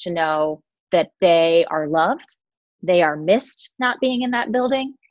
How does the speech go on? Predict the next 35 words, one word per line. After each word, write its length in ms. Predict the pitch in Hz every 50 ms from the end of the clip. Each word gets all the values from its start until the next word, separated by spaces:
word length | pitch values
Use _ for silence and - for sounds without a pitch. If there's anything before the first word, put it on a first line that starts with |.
| _ -
and 180 | 175 180 175 170
that 140 | 170 170 - -
their 220 | 196 190 196 208
teachers 640 | 202 - 220 208 - - 196 190 180 180 175 - -
are 200 | - 175 160 160
there 360 | 151 165 156 165 175 185 185 -
for 100 | - 208
them 380 | 208 220 226 226 233 233 233 - - - -
to 340 | 185 170 165 160 156 156 160
support 440 | - - - - - - 208 202 208 - _ _ _ _ -
them 280 | 226 220 214 214 208 202 - -
and 100 | 170 151
to 60 | 156 151
get 160 | 170 160 - -
them 120 | 170 160
through 240 | - - 185 190 180
this. 280 | 196 202 196 - - _ _ _ _ -
We're 140 | 202 226 214
gonna 180 | 208 208 208
keep 320 | 202 - - 247 214 - _ -
offering 400 | 175 180 196 - - 220 214 202 185
great 240 | 180 180 185 196 - -
educational 560 | 180 175 175 196 - 202 196 190 - 202 175
opportunities 680 | - 180 170 190 180 - 185 185 180 175 196 214 214 -
for 120 | - 226
our 120 | 220 233 226
kids 340 | - - 262 277 254 262
because 340 | 226 185 - 202 180 170 - _ _ -
kids 220 | - 453 403 247 -
need 340 | 202 196 190 196 214 196 208
that 220 | 226 214 - -
structure, 580 | - - - 240 240 - - - 277 302 311 - _ _ _ - - - _ -
but 140 | 202 196 -
they 140 | 214 202 196
also 540 | 196 190 208 - 214 208 202 202 196 190